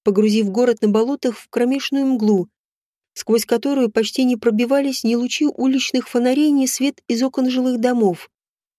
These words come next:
«Не заблудиться бы», проронил Лис, выходя за ней вслед.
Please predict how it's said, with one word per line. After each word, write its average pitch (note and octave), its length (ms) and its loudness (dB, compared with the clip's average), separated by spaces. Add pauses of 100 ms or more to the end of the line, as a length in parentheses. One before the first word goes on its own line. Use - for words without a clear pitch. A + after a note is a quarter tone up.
(160)
«Не G#3+ 160 4
заблудиться A#3+ 640 0
бы», F#3 220 2 (380)
проронил A#3 540 0
Лис, G#3 360 0 (160)
выходя A3 340 0
за A3+ 140 2
ней A3+ 160 0
вслед. G3 440 0